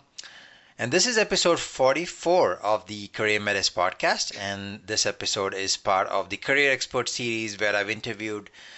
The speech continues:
in the past career professionals, career coaches who will be sharing their wisdom to help job seekers navigate today's market.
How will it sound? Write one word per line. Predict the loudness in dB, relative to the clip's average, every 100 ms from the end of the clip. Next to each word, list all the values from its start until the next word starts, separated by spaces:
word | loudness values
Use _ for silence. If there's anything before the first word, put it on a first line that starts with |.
| -14 -6
in | -2
the | 0
past | 0 0 0 -4 -8 -16 _
career | -4 0 0
professionals, | -2 -2 -2 -2 -4 -4 -4
career | -2 -2 -2
coaches | 0 0 0 -2 -2
who | -2
will |
be | -4 0
sharing | 0 2 0 0
their | -2 0 0
wisdom | 0 -2 0 -2 -2 -8 -18 -20 -20 -12 -2
to | 2
help | 2 2
job | 2 2
seekers | 2 -2 0 -2 0
navigate | -2 0 -2 -4 -4
today's | -4 -4 -4
market. | -2 0 0 -4